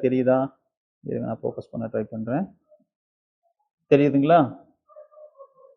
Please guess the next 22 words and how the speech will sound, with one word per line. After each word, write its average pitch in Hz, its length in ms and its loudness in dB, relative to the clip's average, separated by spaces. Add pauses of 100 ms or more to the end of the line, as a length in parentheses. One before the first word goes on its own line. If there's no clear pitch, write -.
(400)
என்ன 156 220 2
தேதி 151 220 4
போட்டிருக்குன்னா, 117 600 0 (840)
இந்த 139 200 4
தேதி 143 440 4 (540)
பதினாலு 180 520 8
ஏழு 147 500 6 (100)
ரெண்டாயிரத்தி 156 340 8
இருபத்தி 139 320 4
நாலு 123 320 4 (400)
அப்படின்னு 123 360 2
சொல்லிட்டு 131 320 -2
போட்டிருக்கு. 120 420 0
கீழே 180 380 6
"வார 160 440 8
இருமுறை" 131 500 4
அப்படின்னு 131 400 -4
போட்டிருக்கு. 117 360 -8 (460)
So, 151 200 10
வார 175 340 12
இருமுறைன்னா 151 720 6
என்னன்னா, 120 360 2